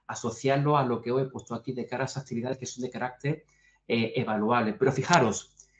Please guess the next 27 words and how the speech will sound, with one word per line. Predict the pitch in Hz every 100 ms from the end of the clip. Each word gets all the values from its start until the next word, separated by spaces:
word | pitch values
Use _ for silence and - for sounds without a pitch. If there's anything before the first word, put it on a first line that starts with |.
| _
no | 143
solamente | 156 165 143 127 104 151
esto, | 185 -
sino | 117 120 120
que | 113
además | 110 113 139 151
la | 151 147
norma | 143 156 160 165
nos | 139 127 120
invita | 113 110 170 175 170 196 _ _
a | -
favorecer | - 113 120 117 147 147
la | 131 131 123
coevaluación | 139 127 120 117 113 143 156
y | 160
la | 139
autoevaluación. | 127 120 123 110 107 110 - 143 120
¿Por | 113 101
qué? | 151 131 - _ _ _ _ _ -
Porque | 135 131 131
la | 127 127
evaluación | 127 123 117 - 139 165 175
competencial | 175 156 160 160 147 170 170
se | 143 - 120
maximiza | 123 - 120 131 147 147
aún | 151 151
más | 160 175 -